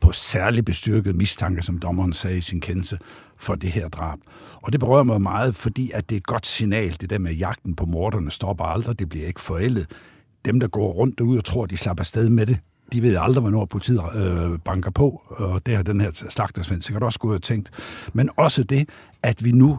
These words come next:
med brug af ny teknologi, som er inden for det, som Therese også var inde på at sige, altså et D N A, slægtsforskning, slægtssammenligning, hvad er det for en vej, vi går ud?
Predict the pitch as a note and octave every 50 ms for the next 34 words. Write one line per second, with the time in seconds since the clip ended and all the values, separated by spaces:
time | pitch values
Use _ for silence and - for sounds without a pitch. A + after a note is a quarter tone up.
0 | - - G#2 A2 G#2 - - D3 D3 - - - B2 A2+ B2 C#3 D3+ B2+ - -
1 | B2 G2+ A2+ A#2 A2 G2+ F2+ C3+ C#3 - - C3 B2 C3 C#3+ E3 D3 C3 C#3+ D3
2 | D#3 - - B2 G#2 C3 C#3 - - B2+ A2+ - - A2 A2+ D3+ D3 - C3+ B2+
3 | A2+ B2 C3+ C#3 A#2+ - C#3+ B2+ G#2 - D3+ B2+ - - - - - - - -
4 | - - - G#2 - A#2 - - - - - - - - - - A2 F#2 - -
5 | - - - - G#2+ G2 F#2+ G2+ A2+ C#3+ - - - - - - - - B2+ C#3
6 | - - - - A2+ G#2+ G#2 - - - F#2+ F2 - - - A2+ - - - -
7 | - - C3+ D#3+ C#3+ A#2+ B2 G#2 F2+ - - - - - - - - A2 - -
8 | - - - C3 E3+ D#3+ - - A2+ G#2 F#2+ F#2 A2 B2 C3+ - G#2+ A#2+ A#2+ -
9 | C3 - - D#3+ C#3 C3+ A#2+